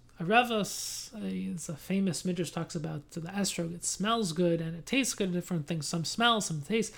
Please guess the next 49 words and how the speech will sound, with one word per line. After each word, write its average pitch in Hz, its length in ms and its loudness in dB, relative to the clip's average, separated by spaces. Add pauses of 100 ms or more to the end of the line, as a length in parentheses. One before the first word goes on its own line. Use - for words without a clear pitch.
(220)
The 185 100 4
Rava 240 220 4
has 185 200 4
no 196 200 4
taste, 185 340 0
no 180 100 2
smell. 160 380 -4 (300)
It's - 100 -8
completely 196 720 -4
egoless. 156 760 -2 (840)
Now, 175 140 2
it 170 80 2
doesn't 214 240 4
mean 190 240 6
that 170 240 -2 (240)
the 160 120 -2
Arava 165 440 -2
is 139 80 -6
the 160 100 -4
best. - 280 0
It 180 60 -2
just 180 160 0
represents 180 420 2
this 160 120 -6
concept. - 440 -2
I - 20 -2
mean, 180 100 2
it's 170 120 0
not 202 240 0
bad 240 320 8
to 170 40 4
have 147 200 0
good 151 160 4
taste 151 180 2
and 151 100 0
good 147 120 4
smell. 151 160 -6
Esrog, 170 520 4 (360)
you 170 80 -4
know, 165 200 -2
there's 160 240 -2
one 208 200 4
lashon 185 420 4
that 156 200 0 (100)
even 170 240 0
refers 165 320 0
to - 120 -8
the 156 120 -4
Arava 160 400 -2